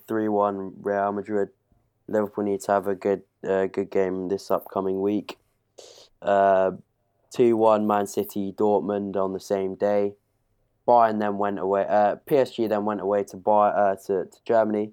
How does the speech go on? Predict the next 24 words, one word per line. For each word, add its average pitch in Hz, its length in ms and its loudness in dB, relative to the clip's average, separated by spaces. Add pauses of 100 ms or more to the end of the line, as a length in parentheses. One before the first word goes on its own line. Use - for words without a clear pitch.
(760)
uh, 95 440 -2
and 98 440 -6 (220)
clutched - 320 -2
up 107 200 0
with 98 100 -4
a 101 60 -2
win, 101 340 -4
three 104 240 -2
two. 104 440 -2 (100)
Um, 95 480 -2 (760)
you 95 120 -6
know, 95 280 -2 (120)
Mbappe, 98 640 -2 (160)
class 104 320 0
from 92 180 -6
him. 104 340 -4 (540)
And 110 240 -2
then, 120 520 2
um, 113 600 2 (760)
Chelsea 120 460 0
went 113 220 0
away 110 260 2
to 104 140 -8
Porto. 117 640 0